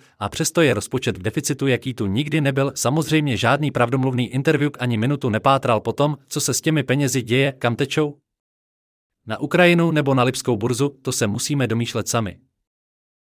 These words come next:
Zakázky v průmyslu klesají, obchod s nemovitostmi se téměř zastavil, klesají tržby v maloobchodě.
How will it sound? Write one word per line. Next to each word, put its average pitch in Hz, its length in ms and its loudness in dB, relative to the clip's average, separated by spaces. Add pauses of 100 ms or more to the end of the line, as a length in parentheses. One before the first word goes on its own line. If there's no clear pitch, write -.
(460)
Zakázky 151 540 2
v - 60 -10
průmyslu 143 400 0
klesají, 139 500 2
obchod 123 300 -4
s - 80 -8
nemovitostmi 117 540 -2
se 104 120 -2
téměř 104 300 -2
zastavil, 107 520 -2
klesají 143 420 0
tržby 143 340 -2
v 131 40 -4
maloobchodě. 110 560 0